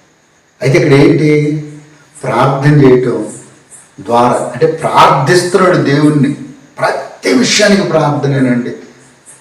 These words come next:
మోషే భక్తునికి ఏం చేయలే, ప్రతి విషయానికి దేవుని పాదాల దగ్గరికి వెళ్ళి ప్రార్థన చేశాడు. మరి ఎంత క్షేమంగా వాళ్ళని నడిపించగలిగాడు ఆలోచన. వాళ్ళ అవసరతలు, అక్కర్లని తీర్చబడి,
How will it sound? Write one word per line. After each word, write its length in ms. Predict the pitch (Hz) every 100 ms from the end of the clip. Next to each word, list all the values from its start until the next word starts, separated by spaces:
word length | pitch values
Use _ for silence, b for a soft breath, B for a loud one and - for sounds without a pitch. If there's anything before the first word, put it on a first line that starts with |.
| -
మోషే 380 | 113 139 156 160
భక్తునికి 580 | 151 151 143 131 123 120 123 147
ఏం 200 | 160 147
చేయలే, 220 | 123 117
ప్రతి 500 | 113 113 113 - 117
విషయానికి 540 | 110 110 147 160 170
దేవుని 320 | 139 131 123 123
పాదాల 300 | 120 120 113
దగ్గరికి 260 | 110 110
వెళ్ళి 200 | 113 120
ప్రార్థన 600 | 117 110 107 - - 95
చేశాడు. 340 | 92 - 90 - _ - _ _ _ _ _ _ _ _ _ -
మరి 120 | 104
ఎంత 220 | 110 113 120
క్షేమంగా 640 | - 143 143 147 143 135
వాళ్ళని 280 | 131 127 123
నడిపించగలిగాడు 840 | 123 123 117 - 117 113 - -
ఆలోచన. 460 | - 117 117 113 113
వాళ్ళ 140 | 127
అవసరతలు, 520 | 123 127 131 127 -
అక్కర్లని 500 | - - 131 131 123
తీర్చబడి, 640 | 120 127 127 - 139 135